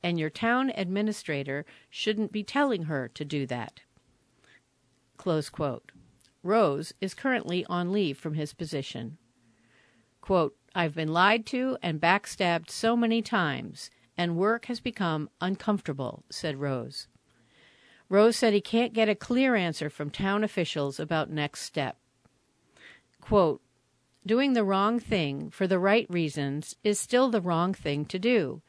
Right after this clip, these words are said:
said Rose in a prepared statement shared with the Times. "Respectfully, I request some closure on this matter." Close quote. And here's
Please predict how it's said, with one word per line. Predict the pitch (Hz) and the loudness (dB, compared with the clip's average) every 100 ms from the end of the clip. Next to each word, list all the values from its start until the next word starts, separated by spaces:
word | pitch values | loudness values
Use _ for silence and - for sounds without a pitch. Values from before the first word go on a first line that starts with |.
| _ _ _ | _ _ _
said | - 208 175 | -2 0 2
Rose | 165 147 143 147 - | 2 2 0 -4 -4
in | 165 | -4
a | |
prepared | 156 165 - 226 240 | -2 0 2 4 0
statement | - - - 143 147 - _ | -2 -2 -2 -2 -4 -6 _
shared | - - 175 165 156 | -10 -2 0 0 -2
with | 156 - | -6 -8
the | |
Times. | 156 160 139 120 127 - - _ _ _ _ - | -6 -4 -4 -4 -8 -12 -20 _ _ _ _ -6
"Respectfully, | 175 - 240 254 - 170 147 135 147 _ - | -6 0 2 2 0 -4 -4 -6 -8 _ 2
I | 180 | 2
request | 220 254 - 185 135 - | 2 -2 -2 -4 -4 -8
some | - - 160 156 | -12 -6 -4 -4
closure | - 220 190 135 117 131 _ | -4 -2 -2 -4 -10 -14 _
on | 147 143 | -6 -4
this | 147 - | -4 -6
matter." | 156 131 117 104 - _ _ _ _ | -8 -8 -10 -12 -14 _ _ _ _
Close | - 151 135 131 | -10 -4 -4 -6
quote. | - 135 - _ _ _ _ _ _ _ _ _ _ _ _ _ _ _ - - | -8 -8 -8 _ _ _ _ _ _ _ _ _ _ _ _ _ _ _ -8 -2
And | 170 165 | 0 -2
here's | 165 202 190 175 - | 4 6 6 4 -4